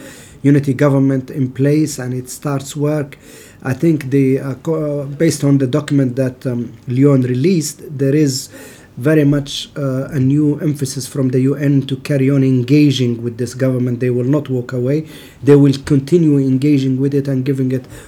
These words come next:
all the support it, it, it, it needs. However, I did raise the question of, uh, how is this government going to work effectively if it is not protected,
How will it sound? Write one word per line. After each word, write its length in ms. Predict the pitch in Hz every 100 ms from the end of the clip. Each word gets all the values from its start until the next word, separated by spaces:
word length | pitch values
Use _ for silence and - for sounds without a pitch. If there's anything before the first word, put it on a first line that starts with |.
| -
all 200 | 156 147
the 120 | 135
support 560 | 139 135 - 143 131 -
it, 200 | 160 135
it, 200 | 165 135
it, 260 | - 143 139
it 220 | 147 -
needs. 380 | 165 190 175 - - - -
However, 540 | 156 196 160 147 120 - - -
I 160 | 175 156
did 260 | 196 165
raise 200 | 160 151
the 100 | 135
question 480 | 139 151 139 - 135
of, 340 | 139 135 -
uh, 220 | 135 135 127 - - - - -
how 360 | 143 196 185 180
is 260 | 160 139
this 180 | 139 170
government 480 | 151 165 147 143 127
going 260 | 151 143 139
to 100 | 143
work 400 | 131 147 139 -
effectively 800 | 151 - 156 - 139 139 139
if 320 | 139 131 - -
it 200 | 131 131
is 260 | 131 127
not 300 | 127 147 143
protected, 720 | - 131 - 143 - 135 -